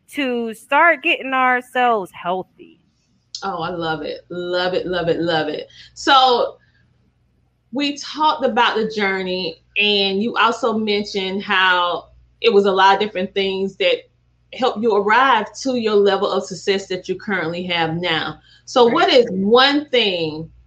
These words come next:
Speaker 2: because all of us had something that we had to overcome. So what is one thing that you had to overcome in order for you to receive what you're doing now? Because we have to actively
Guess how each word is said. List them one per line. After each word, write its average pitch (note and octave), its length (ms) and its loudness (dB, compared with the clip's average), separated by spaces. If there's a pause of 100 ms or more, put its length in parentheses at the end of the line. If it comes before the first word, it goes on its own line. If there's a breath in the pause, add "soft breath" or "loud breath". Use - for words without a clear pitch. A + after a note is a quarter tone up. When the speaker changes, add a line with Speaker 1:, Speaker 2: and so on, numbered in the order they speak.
(360)
Speaker 2:
because G#3 360 2
all D4+ 200 4
of C4+ 80 0
us B3+ 100 2
had A3 180 -2
something A3+ 340 -2
that F3+ 120 0
we G3 120 -2
had F#3 160 -2
to - 80 -4
overcome. F3 500 -2
So F3+ 140 -2
what C4 180 4
is G#3 180 4
one A3+ 380 -2
thing F#3 460 -2
that F3+ 240 0
you G3+ 100 -4
had F#3+ 300 0
to - 120 -8
overcome F3 720 -2
in D3+ 60 -6
order F#3 280 2
for F3+ 160 -8
you F3+ 360 -2
to F3+ 240 -4
receive E3 1000 -4 (520)
what G3+ 240 2
you're G3+ 180 6
doing F3+ 400 2
now? D#3 280 -2
Because G3 280 2
we D#4 120 2
have C#4+ 180 0
to - 80 0 (160)
actively G3+ 720 -2